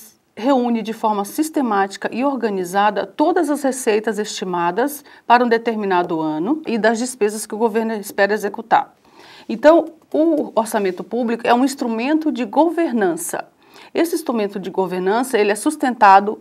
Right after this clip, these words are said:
por leis orçamentárias. Quais são essas leis orçamentárias? É, todas estão interligadas.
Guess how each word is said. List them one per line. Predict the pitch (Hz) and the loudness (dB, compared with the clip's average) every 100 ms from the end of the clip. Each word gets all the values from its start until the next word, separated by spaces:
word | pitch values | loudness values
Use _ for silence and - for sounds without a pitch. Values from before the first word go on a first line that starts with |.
| - _ | -12 _
por | 254 240 | 0 2
leis | 202 185 226 - - - _ - | 2 2 0 -6 -10 -16 _ 2
orçamentárias. | 311 320 - 277 294 285 185 113 85 - - | 2 2 0 2 2 4 4 2 -2 -12 2
Quais | 247 254 | 4 4
são | 285 294 | 4 2
essas | 294 254 | 0 -2
leis | 226 208 214 | 2 2 0
orçamentárias? | 214 214 202 202 196 - - - - - - - - - | -6 -4 -2 -2 -2 -2 -6 -14 -20 -20 -20 -20 -12 -6
É, | 190 180 170 160 - _ _ | -2 0 0 0 -4 _ _
todas | - 277 294 302 | 4 6 6 2
estão | 277 - 247 262 | -2 0 2 2
interligadas. | 262 254 240 226 196 151 - - - | 0 0 0 10 10 10 6 -8 -10